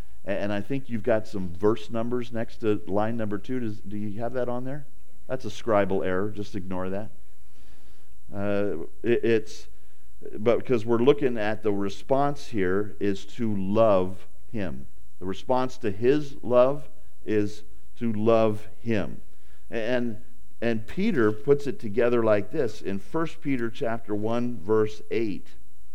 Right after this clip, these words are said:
He says it like this, Though you have not seen him, you love him. And though you do not now see him, you believe in him and rejoice with joy that is inexpressible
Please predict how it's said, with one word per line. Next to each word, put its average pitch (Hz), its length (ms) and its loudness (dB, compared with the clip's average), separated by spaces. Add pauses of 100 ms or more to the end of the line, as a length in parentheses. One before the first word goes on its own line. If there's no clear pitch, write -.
(960)
He 143 160 -2
says 117 360 0
it - 100 0
like 101 240 2
this, 110 240 2
Though 120 160 2
you 117 240 2
have 131 300 0
not 120 260 0
seen 147 340 0
him, 107 440 0
you 107 200 0
love 131 280 4
him. 95 360 -2 (1300)
And 98 120 0
though 123 140 4
you 123 240 4
do 120 260 2
not 123 320 0
now 120 320 0
see 160 380 -2
him, 101 360 0 (360)
you 113 180 2
believe 113 720 2
in 87 240 -2
him 78 460 -2 (460)
and 107 220 2
rejoice 120 640 2
with 104 220 -2
joy 120 400 2
that 107 200 2
is 92 260 0
inexpressible 110 1040 0